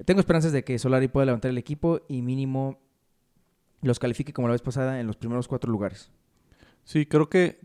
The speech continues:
Speaker 2: tiene un partido a modo en la jornada tres, recibe en casa a Juárez.
Speaker 1: Ujú.
Speaker 2: Entonces, creo que está a modo para,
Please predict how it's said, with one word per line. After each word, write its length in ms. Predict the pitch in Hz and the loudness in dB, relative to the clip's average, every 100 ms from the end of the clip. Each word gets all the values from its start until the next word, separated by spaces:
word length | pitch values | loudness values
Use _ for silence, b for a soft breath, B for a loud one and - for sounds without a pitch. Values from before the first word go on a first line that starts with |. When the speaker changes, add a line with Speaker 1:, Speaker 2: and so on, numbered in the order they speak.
| - | -4
Speaker 2:
tiene 200 | 143 143 | -2 0
un 60 | 156 | 2
partido 560 | 143 127 135 131 131 | 4 4 2 2 4
a 60 | 113 | 4
modo 280 | 107 120 127 | 4 4 4
en 60 | |
la 80 | 110 | 2
jornada 360 | 107 104 110 110 | 0 0 0 0
tres, 260 | 120 139 | 2 2
recibe 280 | 120 - 113 | 0 -2 -4
en 60 | 110 | -2
casa 640 | 113 110 - 113 107 - | 0 0 0 0 0 -4
a 300 | - 98 92 92 | -4 -2 -2 -2
Juárez. 500 | 117 120 151 180 - b b b b b b | 2 2 2 -4 -14 b b b b b b
Speaker 1:
Ujú. 100 | 139 | -10
Speaker 2:
Entonces, 920 | 120 113 - 113 113 - 113 107 104 | -4 -2 2 4 4 4 6 6 2
creo 180 | - 120 | 0 0
que 80 | 113 | 0
está 160 | 117 117 | 2 2
a 40 | |
modo 360 | 110 113 113 - | 4 6 4 2
para, 600 | - 98 - - - | 0 2 -2 -4 -10